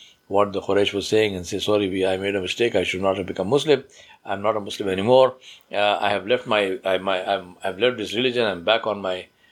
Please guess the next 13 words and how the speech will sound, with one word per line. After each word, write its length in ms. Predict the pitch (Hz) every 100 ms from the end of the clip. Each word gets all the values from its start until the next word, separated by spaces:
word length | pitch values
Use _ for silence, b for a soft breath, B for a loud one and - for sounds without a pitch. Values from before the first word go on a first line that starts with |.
| b
idol 280 | 101 110 110
worship, 340 | 120 127 - 104
and 160 | 113
they 100 | 135
would 180 | 165 160
be 80 | 165
let, 220 | 165 160 -
they 100 | 151
would 160 | 175 160
have 160 | 160
been 160 | 175 160
let 180 | 170 240
loose. 380 | 117 - -